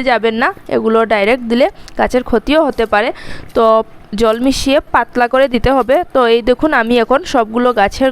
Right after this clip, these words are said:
গোড়ায় দিয়ে দিচ্ছি, আর এগুলো গাছের গোড়ায় দিলে গাছে আর পোকামাকড় যদি থেকেও থাকে তাহলে সঙ্গে সঙ্গে পোকাগুলো চলে যাবে গাছের গোড়া থেকে। তো সবগুলো গাছের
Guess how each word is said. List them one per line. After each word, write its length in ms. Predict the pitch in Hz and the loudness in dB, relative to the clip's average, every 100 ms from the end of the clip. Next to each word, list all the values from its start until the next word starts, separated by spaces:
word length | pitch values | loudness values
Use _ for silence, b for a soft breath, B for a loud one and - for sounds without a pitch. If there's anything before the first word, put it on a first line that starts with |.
| 220 | 2
গোড়ায় 260 | 208 254 B B B 214 | 2 2 B B B -2
দিয়ে 160 | 202 196 | 0 0
দিচ্ছি, 260 | 185 - 214 B B - | -4 -6 -8 B B -2
আর 60 | 214 | 0
এগুলো 220 | 226 277 302 233 | 0 0 2 0
গাছের 280 | 226 302 294 | 0 -2 2
গোড়ায় 260 | 233 220 254 220 | 2 2 2 0
দিলে 160 | 240 247 | 0 0
গাছে 280 | 214 - 247 294 | 0 0 -2 0
আর 60 | 285 - | 0 -2
পোকামাকড় 500 | 269 269 262 294 320 B B | -2 0 0 0 -2 B B
যদি 160 | 247 302 - - - | -4 -2 -4 -4 -2
থেকেও 300 | 226 254 302 285 | 0 0 2 0
থাকে 180 | 214 277 240 | 0 0 0
তাহলে 260 | 247 285 440 B B B B - - - - - - | 0 -2 -4 B B B B -20 -20 -20 -18 -6 -2
সঙ্গে 240 | 262 233 269 | 0 0 0
সঙ্গে 180 | 330 359 - | 0 0 0
পোকাগুলো 400 | 247 226 226 302 - | 0 0 0 -2 0
চলে 160 | 254 254 | 0 0
যাবে 160 | 254 240 233 | 0 0 0
গাছের 260 | 196 - 226 | 0 0 2
গোড়া 160 | 190 175 196 | 2 0 -2
থেকে। 180 | - - B B B B B - | -8 -10 B B B B B -2
তো 100 | 240 220 220 220 214 | 2 4 4 2 0
সবগুলো 420 | 262 247 240 277 277 226 | -2 -2 -2 0 2 0
গাছের 400 | 220 - 254 | -2 0 0